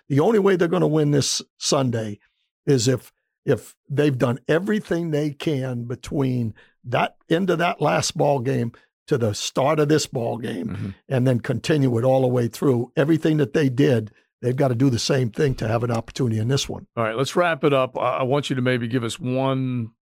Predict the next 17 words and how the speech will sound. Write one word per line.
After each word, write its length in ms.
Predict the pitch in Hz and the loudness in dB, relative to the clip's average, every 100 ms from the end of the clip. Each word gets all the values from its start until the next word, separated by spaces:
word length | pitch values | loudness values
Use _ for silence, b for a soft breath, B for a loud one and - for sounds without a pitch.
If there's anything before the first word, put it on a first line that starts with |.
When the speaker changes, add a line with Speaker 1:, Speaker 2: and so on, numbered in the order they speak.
| - | -20
Speaker 2:
wild 920 | - 113 - - 131 117 123 123 117 | -20 -18 -18 -16 -6 0 2 2 -2
card 360 | - 123 117 107 | -2 0 0 -4
thought 260 | - 120 120 | -2 -2 -2
that 160 | 110 - | -8 -6
you 80 | 110 | -4
have 180 | 110 104 | -4 -6
that 80 | |
you 80 | 110 | -8
think 240 | 104 120 98 | -6 -8 -4
could 160 | 123 | -4
be 100 | 110 | -4
the 100 | 104 | -6
difference 360 | 101 107 98 - | -6 -8 -8 -10
if 80 | 101 | -10
the 80 | |
Jags 320 | 98 104 95 104 | -6 -4 -4 -6
win. 200 | 101 | -12